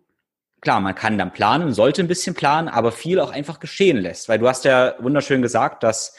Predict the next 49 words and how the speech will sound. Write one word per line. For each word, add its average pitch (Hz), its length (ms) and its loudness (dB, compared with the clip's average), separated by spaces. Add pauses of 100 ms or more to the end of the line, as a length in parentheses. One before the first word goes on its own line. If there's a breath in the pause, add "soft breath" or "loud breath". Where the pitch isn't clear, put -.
(220 loud breath)
du - 40 -10
meinst, 110 200 -2
glaub 110 100 -2
ich, - 140 -10
achtzig - 320 -4
Prozent 190 400 -2
unserer 110 500 2
Handlungen 135 460 0
sind 107 220 -4
irgendwie 113 200 0
emotionsgeleitet. 151 1040 -2 (320 loud breath)
Und 110 100 -8
wenn 117 140 4
ich 117 140 -4
aber 113 140 2
eine, 110 360 2
ähm, 104 480 2
und 110 100 -6
das 104 80 -6
heißt, 127 160 2
ich 120 160 -10
handle 127 280 2
eh 147 180 4
meistens 95 680 -2 (200 soft breath)
auf 104 200 -2
einer 101 160 0
unbewussten 113 500 0
Ebene 92 440 -2
im 104 120 -4
Alltag. 92 420 -8 (340 soft breath)
Äh, 107 180 2
vor 165 160 4
allem, 196 160 2
wenn 170 140 2
mehr 135 140 2
Stress - 360 -4
da 90 180 -2
ist. 85 160 -10
Aber 101 160 -2
wenn 113 120 2
mein 110 140 2
emotionaler 127 520 -2
Kompass 165 440 -2
so 147 180 0
ausgerichtet 123 540 -2
ist 104 100 -8
auf 101 80 -10
einen 95 100 -8
Zustand, 95 580 -4